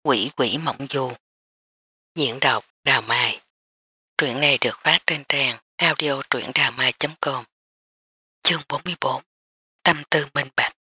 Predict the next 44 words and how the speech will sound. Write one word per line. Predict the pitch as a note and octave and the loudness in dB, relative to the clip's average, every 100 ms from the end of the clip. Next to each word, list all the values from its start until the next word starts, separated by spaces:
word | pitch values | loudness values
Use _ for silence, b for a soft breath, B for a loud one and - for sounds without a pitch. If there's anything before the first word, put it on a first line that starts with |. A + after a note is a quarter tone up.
| _ _ _ _ _ _ _ _ _ - | _ _ _ _ _ _ _ _ _ 0
Cho | A3+ A3 | 2 2
dù | F3+ E3 | 0 0
là | D3 C3+ - | 0 2 2
cửa | F3 | 2
hàng | F3+ C#3+ - | 2 0 2
ở | D3 - | 2 2
phía | - F#3+ | -4 -2
đông | F#3+ F3 | -2 -4
chợ, | - C#3 G#2+ - _ _ - | 2 2 2 -4 _ _ -4
hay | A3 A3 | 0 2
là | F3+ - | 2 2
cửa | D#3 | 0
hàng | F3 D#3 - | 0 -2 -2
mới | C#3 | -2
khai | - F#3 | 0 0
trương | - D#3 C#3+ | 2 2 0
ở | - C3+ | -2 -2
nội | C3 - | -2 -2
thành, | - C3+ - _ _ _ _ - | -2 -2 -4 _ _ _ _ 0
thì | F#3 D3 | 0 2
Trang | - E3+ | -2 -2
Tư | G3 - | -2 2
Tình | D#3+ - _ - | 0 0 _ -8
cũng | D3 E3 | -2 -2
không | F3+ C#3+ | -2 -4
có | - - | -4 -4
xứng | G3 G#3+ | -4 0
đến | G3 F3 G#3+ | 2 2 0
xem | F3 C#3 - | 0 0 -2
xét | - - | -4 -2
cả | D#3 D#3 | -2 -2
ngày. | D#3 C3+ - _ _ _ _ _ _ - | -2 -2 -4 _ _ _ _ _ _ -4
Tuy | G#3+ | -2
rằng | - D#3 - F3 | 0 0 -2 -2
biết | A3 A#3+ | -2 0
rõ | - F3 | 2 2
là | E3+ B2 | 0 -2
Hướng | F3+ | -6
Tạ | G#3+ C#3+ B2 - | 0 0 0 -4
có | F#3 | -2
vấn | G#3 G#3+ | -2 -4
đề, | E3+ C#3+ A#2+ _ _ _ _ _ | -2 -2 -4 _ _ _ _ _
nhưng | A3 A3+ | 0 2
mà | F#3 C#3+ | 2 2